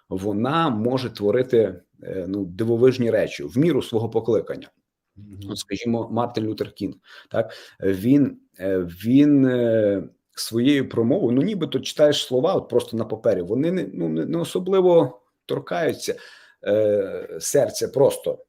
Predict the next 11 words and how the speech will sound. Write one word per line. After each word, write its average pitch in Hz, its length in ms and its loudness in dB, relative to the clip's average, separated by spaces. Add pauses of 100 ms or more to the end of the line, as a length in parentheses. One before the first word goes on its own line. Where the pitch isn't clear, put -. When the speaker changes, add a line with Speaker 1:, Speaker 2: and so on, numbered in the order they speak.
Speaker 1:
читаючи 90 580 -6
їх. - 180 -18 (420)
Але 107 200 2
коли 160 220 2
ти 170 440 0
чуєш - 640 0
ці - 140 -6
слова 135 320 2
з 107 120 -4
його 123 200 6
уст, 151 460 2